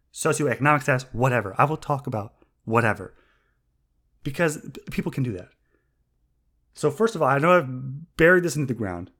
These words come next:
The horse is dead, all right? Last name Laundrie. First mistake, right there, red flag. Second, if the, the person you're gonna marry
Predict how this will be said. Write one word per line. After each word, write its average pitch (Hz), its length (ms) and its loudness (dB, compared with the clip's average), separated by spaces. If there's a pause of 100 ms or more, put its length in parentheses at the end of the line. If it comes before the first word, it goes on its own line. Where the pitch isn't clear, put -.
(300)
The 123 100 2
horse 196 240 -2
is 123 100 -4
dead, 95 260 -2
all 92 100 -12
right? 107 220 -6 (600)
Last 143 220 2
name 139 120 0
Laundrie. 92 340 -4 (140)
First 135 200 0
mistake, - 400 -10 (140)
right 82 140 -6
there, 90 140 -10
red 110 140 -2
flag. 92 240 -8 (500)
Second, 147 400 0 (1000)
if 165 200 -2 (480)
the, 139 300 -2 (380)
the 147 80 2
person 233 240 6
you're 254 80 6
gonna 175 140 2
marry 90 280 -4